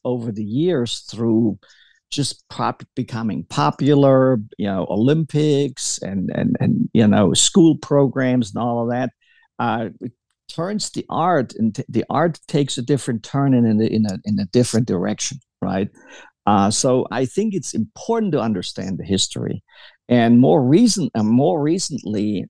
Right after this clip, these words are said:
uh, than, than, than, you know, when I was a beginner in judo, and when I was a beginner in judo in Germany, I, I knew it was coming from Japan,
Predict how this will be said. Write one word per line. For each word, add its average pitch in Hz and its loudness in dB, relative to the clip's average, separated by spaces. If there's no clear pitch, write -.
uh, 101 -6
than, 113 0
than, 110 -2
than, - -14
you 117 6
know, 98 4
when 117 4
I 113 4
was 107 2
a 98 -2
beginner 120 2
in 95 2
judo, 98 -2
and 123 0
when 156 0
I 165 -2
was 151 -4
a 120 -10
beginner 147 -4
in 127 -4
judo 120 -4
in 107 -4
Germany, 107 -8
I, 101 0
I 127 6
knew 196 6
it 156 2
was 139 0
coming 135 -4
from 131 -2
Japan, 135 -2